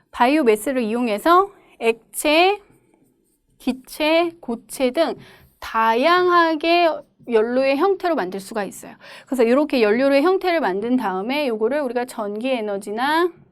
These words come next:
열 에너지로 전환시켜서 사용이 가능하다. 자, 그게 바로 이제 바이오 에너지가 되는 거예요. 자, 그다음에 생물 정화 기술을 보도록 할게요. 미생물의 생분해 능력을 높여서요, 오염 물질을 제거하는 방법이다.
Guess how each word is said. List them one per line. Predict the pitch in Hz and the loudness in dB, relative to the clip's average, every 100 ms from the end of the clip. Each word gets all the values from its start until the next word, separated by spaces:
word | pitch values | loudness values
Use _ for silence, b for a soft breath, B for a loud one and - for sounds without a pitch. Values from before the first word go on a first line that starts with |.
| _ _ _ b b b 226 | _ _ _ b b b -4
열 | 220 240 | -2 0
에너지로 | 214 208 214 220 226 294 349 392 B - | -2 -4 -6 -4 -2 0 0 -4 B -20
전환시켜서 | - 202 208 254 294 269 - 233 226 294 294 | -8 -4 -2 -2 -4 -8 -10 -8 -4 -4 -2
사용이 | 330 330 311 302 | 0 0 0 -2
가능하다. | 294 202 202 202 - - - b b | -4 -6 -6 -8 -10 -16 -20 b b
자, | - | -8
그게 | 220 240 262 | -6 0 0
바로 | 240 208 285 381 381 | 0 0 0 -2 -4
이제 | 214 | -12
바이오 | - 226 220 294 - | -4 -2 0 -2 -2
에너지가 | 208 262 277 214 | -4 -4 -4 -4
되는 | 196 190 180 | -6 -10 -10
거예요. | 175 - - B B B B | -14 -16 -20 B B B B
자, | 262 | 0
그다음에 | 285 359 349 311 320 403 | 4 6 6 6 6 4
생물 | 403 427 427 415 | 4 2 2 2
정화 | 339 285 294 | 2 2 0
기술을 | 269 254 285 262 | -2 -2 -2 -2
보도록 | 214 208 202 302 | -2 -2 -4 -6
할게요. | 311 226 214 302 359 B B B B | -4 0 2 4 2 B B B B
미생물의 | 233 285 392 381 359 339 339 | 2 6 8 8 8 6 4
생분해 | 427 440 427 392 | 2 0 2 4
능력을 | 277 262 262 240 | 4 2 2 0
높여서요, | 185 262 233 226 269 269 190 - - | -2 -2 0 2 2 2 -2 -10 -4
오염 | 240 311 339 | 0 4 4
물질을 | 254 220 240 240 | 2 -2 -4 -6
제거하는 | 247 220 202 285 277 240 | -6 -4 -2 -2 -2 -4
방법이다. | - 196 208 196 - - | -6 -8 -8 -8 -10 -12